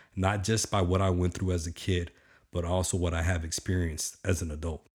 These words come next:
You see, I'm someone who has made his share of mistakes. You know, I, I've failed in marriage. You know, I, I seem to be on an eternal chase for God knows what sometimes. And I'm someone who doesn't always do the right thing.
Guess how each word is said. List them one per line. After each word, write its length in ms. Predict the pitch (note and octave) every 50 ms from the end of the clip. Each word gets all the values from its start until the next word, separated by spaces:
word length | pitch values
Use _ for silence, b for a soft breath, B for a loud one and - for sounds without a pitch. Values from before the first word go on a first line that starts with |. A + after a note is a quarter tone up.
| - - - - B B B B B B B
You 100 | - G#2+
see, 220 | G#2 - C#3 A#2 A#2+
I'm 180 | G#2+ A2 B2+
someone 340 | - - D#3 C#3+ D3+ D#3 C3+
who 160 | B2 B2 A2+
has 160 | F#2+ E2+ D#2 F2
made 240 | F#2 G2 G#2 G2
his 120 | G2+ F#2 -
share 220 | - A2 G2+ G2+
of 80 | F#2 F2
mistakes. 800 | E2 - - - F2+ F2+ G#2 G2 - - - - - - - - -
You 120 | G2+ F2+
know, 140 | E2 D#2+ D#2
I, 240 | D2+ E2+ E2+ D#2+ E2+
I've 100 | D#2+ D2
failed 380 | - - - F#2 G2 G#2 G2 F#2+
in 140 | F2+ E2+
marriage. 520 | E2 E2+ F#2+ G2 F#2 E2+ D#2+ D2 - - -
You 120 | F2+ F2
know, 240 | D#2+ D#2+ D#2+ E2 E2
I, 220 | D#2+ D#2 D#2+ E2 B B B B B B -
I 80 | D#2+ D#2
seem 380 | - - - G#2 G#2 G#2 G2+
to 140 | - - -
be 300 | F2 E2 F#2+ G2 G2+ G2+
on 140 | F2 E2+ E2
an 100 | E2 E2
eternal 500 | E2+ E2 D2+ - - G2 F#2+ G2 F#2+ F#2
chase 420 | F2 - - F#2+ G2 G2 F#2 -
for 180 | - - - E2
God 400 | D#2 D2+ D#2+ E2+ F#2+ F#2 F#2 F#2
knows 340 | F2+ F2+ F#2 F#2 F#2+ F2 D2+
what 240 | C#2+ F#2+ G2 F#2 -
sometimes. 680 | - F#2+ F2+ E2 - - E2+ D#2+ D#2 D#2+ D#2+ D#2 - - B B B B B B
And 100 | - F2+
I'm 140 | F2 F2 F2+
someone 320 | - - A2+ A#2 B2+ A#2+ G#2+
who 200 | G#2 G2+ F2 - _ _ _ _ _ _ -
doesn't 400 | F2 G2+ G2 G#2 A#2 A2+ G2 -
always 300 | F#2 G2 G2+ G2+ G#2 G2
do 220 | F2 E2+ F#2+ G#2 G2
the 100 | F#2 D#2+
right 280 | E2+ F2 F2+ F#2 F2 -
thing. 380 | - F2 A2 A2 E2+ D2+ D2 D2